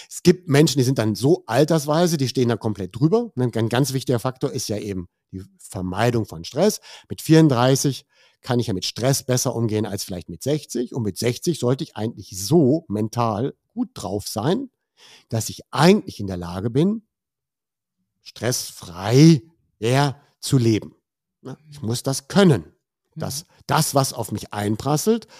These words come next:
Speaker 1: muss ich einmal organisatorisch gut wegmanagen. Und wenn dann der Stress spürbar ist, muss ich wissen, wie manage ich das in dem Moment.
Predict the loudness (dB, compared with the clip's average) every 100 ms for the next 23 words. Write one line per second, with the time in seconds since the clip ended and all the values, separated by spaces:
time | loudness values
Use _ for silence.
0 | 0 2 2 -2 -2 0 2 2 2 -2
1 | -4 -4 -4 -4 4 4 4 0 -6 -4
2 | -6 0 2 2 0 -10 -10 -18 -6 0
3 | 4 6 6 4 2 0 -4 -2 4 4
4 | 4 2 0 2 2 2 0 0 -2 -4
5 | -6 -8 _ -2 0 0 -4 -18 -18 -18
6 | -18 -18 -18 -18 -20 _